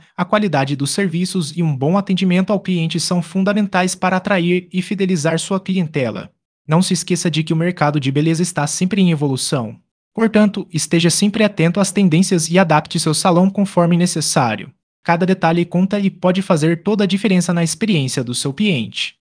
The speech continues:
Agora que você tem as ferramentas e o conhecimento necessários, é hora de colocar tudo em prática.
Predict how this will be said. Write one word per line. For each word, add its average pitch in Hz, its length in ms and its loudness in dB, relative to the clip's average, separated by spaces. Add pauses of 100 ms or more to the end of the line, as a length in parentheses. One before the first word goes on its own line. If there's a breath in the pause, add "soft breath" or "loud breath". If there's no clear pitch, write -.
(160)
Agora 147 300 0
que 202 120 -8
você 180 260 -4
tem 196 140 -2
as 190 140 -4
ferramentas 190 640 -2
e 180 80 -2
o 175 60 -2
conhecimento 180 640 -2
necessários, 160 840 -4 (220 soft breath)
é 175 120 0
hora 202 160 2
de 185 120 -2
colocar 180 440 -4
tudo 185 240 -2
em 147 60 0
prática. - 640 -8